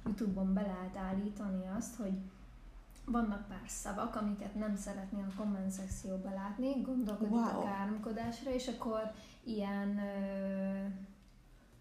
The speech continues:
Speaker 1: hogy is hívják
Speaker 2: Látszik,
Speaker 1: ezt?
Speaker 2: hogy egy ideje nem, nem volt videó, mert én ezekről nem
Speaker 1: Hogy
Speaker 2: is, nem is
Speaker 1: elbírálás
Speaker 2: tudtam.
Speaker 1: alá jönnek
Speaker 2: Aha.
Speaker 1: a kommentek, és hogyha tartalmazza azt a szót, akkor te elolvasod a kommentet,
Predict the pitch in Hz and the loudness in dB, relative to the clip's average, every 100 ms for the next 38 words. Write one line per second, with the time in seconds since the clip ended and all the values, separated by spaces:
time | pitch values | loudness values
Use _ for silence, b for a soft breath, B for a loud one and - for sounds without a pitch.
0 | - - - 214 190 190 - 190 185 247 | -20 -20 -8 0 0 0 0 -2 2 6
1 | 220 190 185 185 185 180 - 113 107 202 | 6 4 2 2 2 2 2 2 4 4
2 | 185 226 392 254 226 - 247 254 262 294 | 6 10 12 12 12 12 12 12 12 12
3 | 294 285 285 311 294 285 285 285 277 277 | 12 12 12 10 12 10 8 8 8 8
4 | 302 392 349 277 214 254 285 240 220 214 | 8 4 8 6 8 8 10 10 8 4
5 | 214 214 214 226 220 208 196 240 - - | 4 2 2 2 2 2 2 0 -2 -6
6 | - - 220 202 190 208 240 208 214 262 | -6 2 4 6 8 8 6 4 4 2
7 | 311 330 330 254 226 220 220 202 220 214 | 2 -2 0 -2 -2 -2 -2 -2 -2 -4
8 | 214 202 196 196 214 208 - - - 247 | -2 0 0 0 -4 -6 -6 -8 -2 -2
9 | 277 233 214 196 214 220 208 196 190 196 | -2 -4 -4 -4 -4 -2 -2 -2 -4 -4
10 | 190 240 254 254 202 | -4 0 2 2 -2